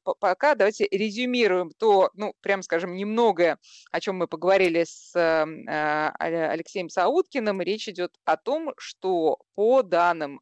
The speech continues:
воз, да, э, к домашним животным, э, не передается коронавирус, ну и, соответственно, они тоже в этом смысле для человека безопасны, поэтому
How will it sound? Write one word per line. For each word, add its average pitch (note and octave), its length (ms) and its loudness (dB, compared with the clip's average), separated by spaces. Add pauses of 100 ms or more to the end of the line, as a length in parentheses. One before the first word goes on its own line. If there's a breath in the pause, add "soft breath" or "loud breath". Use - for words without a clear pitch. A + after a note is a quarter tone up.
воз, F3 680 -2 (360)
да, E3 300 -2
э, E3+ 360 0 (340)
к E3 80 -16
домашним G3+ 600 -2 (320 soft breath)
животным, F#3+ 760 -2 (260)
э, D#3+ 540 2
не G3+ 240 -2
передается D#3+ 800 -2 (420 soft breath)
коронавирус, G3+ 800 0
ну E3 180 -10
и, F3 180 -4
соответственно, D3+ 600 -6
они E3+ 220 -6
тоже F#3 500 0
в D3+ 100 -8
этом F#3 220 -4
смысле G3 460 -10
для F#3 280 0
человека E3+ 440 -2
безопасны, G3 580 -4
поэтому F3+ 420 -6